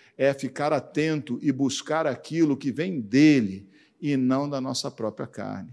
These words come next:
Amém? Uma outra coisa a destacar aqui no texto pra gente pensar, só pra gente lembrar de novo. Davi deveria estar na guerra, né? Davi,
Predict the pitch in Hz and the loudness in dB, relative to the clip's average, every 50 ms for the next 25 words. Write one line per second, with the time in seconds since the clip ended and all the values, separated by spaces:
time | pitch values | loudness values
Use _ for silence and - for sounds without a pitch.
0 | - - - 113 139 208 233 269 - - _ _ _ _ _ _ _ - - _ | -14 -10 -4 -2 0 2 0 0 -2 -6 _ _ _ _ _ _ _ -20 -20 _
1 | _ _ _ _ _ _ - 247 - 220 240 240 233 226 220 - 202 220 220 202 | _ _ _ _ _ _ -4 2 4 4 4 4 2 0 0 4 6 6 6 8
2 | 202 196 175 - - 185 175 - - 180 185 175 170 - - 170 156 135 - 165 | 6 4 2 0 -2 -2 -2 -2 0 0 0 0 0 0 -2 -6 -6 -4 0 4
3 | 170 180 170 - 165 151 143 165 151 - - 156 143 135 - - 143 127 113 113 | 4 4 4 2 -2 -2 -2 -4 -8 -6 -4 -2 -2 -2 -2 -2 -4 -4 -6 -8
4 | - - - - - 180 - 165 165 160 - 160 156 143 139 143 135 131 135 135 | -14 -18 -14 -8 -8 -8 -6 -6 -8 -8 -6 -6 -6 -4 -4 -4 -4 -4 -6 -6
5 | 131 131 120 110 110 - - - _ _ _ _ _ _ _ _ _ _ _ _ | -4 -4 -4 -4 -6 -10 -20 -20 _ _ _ _ _ _ _ _ _ _ _ _
6 | _ _ _ _ _ _ _ _ - - 143 143 120 135 170 185 185 185 190 - | _ _ _ _ _ _ _ _ -4 -2 -2 0 2 2 4 4 4 2 2 -2
7 | - - - _ _ - 127 151 160 156 160 156 165 180 175 156 175 - 156 147 | -6 -16 -20 _ _ -2 0 2 4 4 4 4 4 4 2 2 0 -2 -2 -2
8 | 147 139 131 123 117 107 107 98 90 101 104 - - _ _ _ _ _ - _ | 0 0 -2 0 0 -2 -2 -2 -6 -10 -14 -18 -20 _ _ _ _ _ -20 _
9 | _ _ _ _ _ _ _ - - - - 147 151 156 _ _ _ - _ _ | _ _ _ _ _ _ _ -20 -16 -16 -16 -16 -18 -20 _ _ _ -20 _ _
10 | _ _ _ _ _ _ _ - 127 135 135 123 139 196 214 208 165 110 - - | _ _ _ _ _ _ _ -4 -2 0 0 2 2 2 4 4 4 2 2 -4
11 | - - | -14 -20